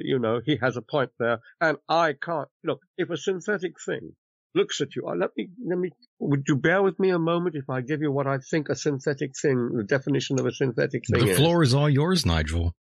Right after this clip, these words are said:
Speaker 1: Yeah, yeah, okay. Let me, let me just kind of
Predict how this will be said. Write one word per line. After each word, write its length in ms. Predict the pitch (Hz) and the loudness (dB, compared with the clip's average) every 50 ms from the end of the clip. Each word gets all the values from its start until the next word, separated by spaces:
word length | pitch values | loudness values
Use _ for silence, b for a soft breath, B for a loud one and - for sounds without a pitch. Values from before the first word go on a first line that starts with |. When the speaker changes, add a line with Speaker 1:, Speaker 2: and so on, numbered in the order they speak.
| _ - | _ -8
Speaker 1:
Yeah, 80 | - 98 92 _ _ _ - | -6 -6 -6 _ _ _ -2
yeah, 140 | 110 85 - - _ - | -2 -2 -2 -4 _ -2
okay. 220 | 180 175 - - - - _ _ _ - | -2 0 0 -4 -6 -6 _ _ _ -4
Let 100 | - 180 | 0 0
me, 80 | 196 202 156 - - 180 | 2 2 0 -2 -2 0
let 120 | 214 - 202 | 0 2 2
me 80 | 202 202 | 0 0
just 260 | - - 165 - - _ _ _ - | 0 -2 -4 -6 -8 _ _ _ -2
kind 200 | 165 165 160 147 | 0 0 2 0
of 100 | 143 139 | 0 -2